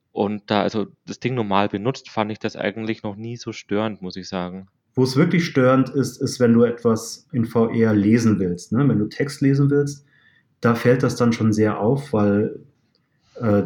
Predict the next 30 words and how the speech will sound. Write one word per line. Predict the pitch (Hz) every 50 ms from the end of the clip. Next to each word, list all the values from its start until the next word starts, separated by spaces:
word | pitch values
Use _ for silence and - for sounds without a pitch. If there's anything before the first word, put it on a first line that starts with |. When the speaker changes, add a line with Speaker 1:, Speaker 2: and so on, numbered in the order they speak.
| 87 - -
Speaker 2:
diese | 113 107 - 117
Auflösung | - 101 117 113 - - 131 123 113 120 117
den | 110 107 104 95
Text | - - 120 120 - - - -
einfach | 113 113 113 - - 104 101 - - _ _ _
kantig | - - - 127 135 - 156 139 143 131
macht | 127 135 143 143 - -
und | - 117 104 104 - - - - -
flimmern | - - 127 127 135 143 143 143
lässt. | 139 143 165 170 - - - _ _ _
Da | - 120 101 98 98
habe | 110 117 123
ich | 123 113 - - - - - _ _ _ _ _
bei | - 110
der | 107 107 101
Quest | - - - - 117 113 - -
zwei | - - 117 127
auch | 120 113 120
explizit | - 135 - - - - - 120 110 - 131 120 -
drauf | 123 120 117 - - - _ _ _ _
mal | - 117 113 113
geachtet. | 113 113 107 101 104 - - - 139 143 143 143 - _ _ _ _ _ _
Das | - - 113 -
liest | 120 117 117 - -
sich | 131 113 -
einfach | - 110 113 110 - 117 110 - -
wirklich | 113 110 - 113 113 - - - _ _ -
jetzt | 107 104 - - -
richtig | 107 110 - 117 113
gut. | - - 107 104 107 -